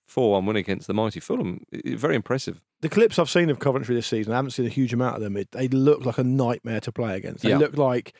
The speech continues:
Speaker 2: they, they're so busy. Uh, Robbins has obviously got on working really hard. And I don't think he's had any kind of different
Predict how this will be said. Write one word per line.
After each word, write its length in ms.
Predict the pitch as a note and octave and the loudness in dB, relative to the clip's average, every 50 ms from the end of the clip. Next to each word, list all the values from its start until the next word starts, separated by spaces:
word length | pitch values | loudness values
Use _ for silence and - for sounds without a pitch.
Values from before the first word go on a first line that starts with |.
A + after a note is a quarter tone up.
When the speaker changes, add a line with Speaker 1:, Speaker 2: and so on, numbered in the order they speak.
| _ _ _ _ | _ _ _ _
Speaker 2:
they, 160 | A#2+ A#2+ B2+ A2 - _ _ | -6 -4 -4 -4 -6 _ _
they're 120 | - C3 - | -10 -8 -6
so 480 | - - - - - D#3+ D3+ D3+ D3+ | -4 -4 -2 2 4 6 6 6 6
busy. 540 | C#3 - D3 C3+ A2+ A2 A2 G#2+ A2 A2 G#2 - _ _ _ _ _ | 6 4 4 2 4 2 0 0 0 -2 -4 -6 _ _ _ _ _
Uh, 380 | - A2+ A2+ A2 A2 G#2+ A2 G#2+ | -4 -2 0 0 0 0 0 2
Robbins 300 | C3 C#3+ B2+ B2 A#2 G#2+ | 2 2 2 2 0 -2
has 100 | A2 B2+ | -2 -2
obviously 220 | A#2+ A2 G#2+ A2+ | -2 -2 -2 -4
got 140 | G#2+ B2+ - | -4 -2 -2
on 100 | A#2 A#2 | 0 0
working 380 | A#2+ A#2 B2 - B2 A#2 A#2+ B2 | -2 -2 -2 -2 -2 -2 0 2
really 320 | C3+ C3 B2 A#2 A#2 A2+ | 2 4 4 2 2 0
hard. 420 | G2 G2 A#2 A2+ G#2 G#2 G#2+ - | 0 0 0 0 0 0 0 2
And 80 | A2+ D3 | 2 4
I 60 | E3 | 4
don't 220 | F3 A#3+ B3+ A#3 G3+ | 4 4 4 4 2
think 140 | A#3 G#3+ | 2 2
he's 140 | F#3+ G3+ D#3 | 2 2 0
had 180 | C#3+ F3+ F3+ F3 | 2 2 4 4
any 180 | E3 E3 E3 D#3 | 4 4 2 2
kind 180 | - E3+ D#3+ | 2 2 0
of 80 | C#3+ B2+ | 2 2
different 440 | - D#3+ D3 - D#3 D3 C#3 - | 0 0 0 0 0 0 -2 -4